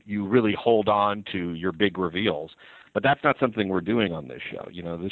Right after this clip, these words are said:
show we're really burning through plot and turning a lot of cards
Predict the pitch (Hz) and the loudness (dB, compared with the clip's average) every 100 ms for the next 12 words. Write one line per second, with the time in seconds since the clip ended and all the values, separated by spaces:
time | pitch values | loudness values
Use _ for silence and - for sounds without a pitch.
0 | - 107 98 92 98 101 92 90 95 95 | 2 2 4 2 4 4 4 4 2 2
1 | 87 90 85 - 101 85 80 - - - | -2 -4 -4 2 4 4 0 -8 -20 -20
2 | - 90 85 - 107 95 87 87 - - | -4 -2 -2 -2 -2 2 4 4 2 2
3 | 90 87 90 | 4 6 4